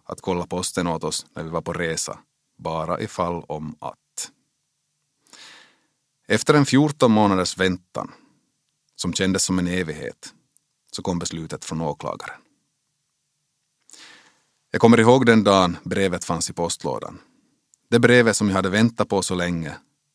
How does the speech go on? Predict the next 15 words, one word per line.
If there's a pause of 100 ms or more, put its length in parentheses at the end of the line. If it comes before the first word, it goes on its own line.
(460)
men
nu (100)
när
jag
hade
det
i
min
hand (580)
så
var
det
med
blandade
känslor.